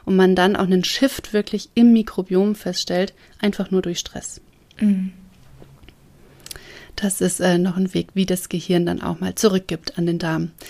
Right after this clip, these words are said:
Speaker 1: Umgekehrt natürlich, wenn man sehr entspannt ist, ist die Durchblutung besser im Darm, die, ähm, Darmpermeabilität passt sich adäquat an. Das heißt, auch hier umgekehrt, wenn wir schaffen, unser Nervensystem so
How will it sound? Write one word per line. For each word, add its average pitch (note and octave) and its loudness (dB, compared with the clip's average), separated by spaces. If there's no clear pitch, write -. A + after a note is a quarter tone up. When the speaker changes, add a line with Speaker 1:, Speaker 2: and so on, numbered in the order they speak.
Speaker 1:
Umgekehrt A#3+ 6
natürlich, G3 2
wenn F#3+ 4
man F3 4
sehr F3 0
entspannt F#3+ 4
ist, A#3 -2
ist - -8
die F#3 -2
Durchblutung A3+ 2
besser G3 0
im F3+ 2
Darm, F3+ 0
die, F3 -2
ähm, F3 -2
Darmpermeabilität G#3 2
passt - -4
sich - -6
adäquat F#3 -4
an. F3 0
Das F3 -6
heißt, F3+ -6
auch F3+ -6
hier G#3 -4
umgekehrt, G3 -2
wenn G3 2
wir F#3+ -2
schaffen, A#3+ -2
unser F#3 2
Nervensystem G3 0
so - -6